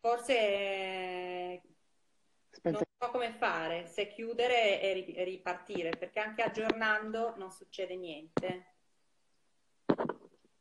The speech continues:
Speaker 1: Ecco, no,
Speaker 2: Eccoti qua.
Speaker 1: invece
Speaker 2: Tu ci sei?
Speaker 1: Ecco, siamo di nuovo. Eccoci qua,
Speaker 2: Eh,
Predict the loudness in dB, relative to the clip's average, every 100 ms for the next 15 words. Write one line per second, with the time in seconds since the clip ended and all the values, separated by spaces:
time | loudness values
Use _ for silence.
0 | _ _ -2 0 0 4 6 4 10 12
1 | 12 12 6 -6 4 8 8 10 10 10
2 | 8 8 4 2 -2 -2 -10 _ _ _
3 | -2 -2 -2 -2 -4 -4 -6 2 2 2
4 | -2 -2 -4 -6 -4